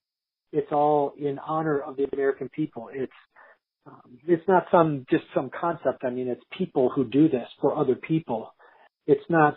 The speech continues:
some page in a book or a, a movie. These are people who right now are overseas somewhere in some town nobody's ever heard of who are working to prevent terrorist groups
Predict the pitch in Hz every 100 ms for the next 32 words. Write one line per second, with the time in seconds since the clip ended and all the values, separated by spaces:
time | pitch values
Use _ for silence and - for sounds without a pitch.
0 | - 147 139 127 - 147 135 135 117 151
1 | 147 - - - - _ - 147 135 120
2 | 117 117 113 113 107 120 113 120 131 160
3 | 151 123 156 160 147 - - - _ _
4 | - 170 156 139 139 135 143 147 143 131
5 | 131 123 117 - _ _ _ _ _ _
6 | - 127 143 143 143 151 143 - 123 117
7 | 117 120 117 147 131 147 151 139 135 147
8 | 156 143 143 131 - 135 117 110 - _
9 | _ _ _ _ _ 139 135 131 147 -
10 | 135 - - 127 131 131 127 - 139 135
11 | 123 - 127 -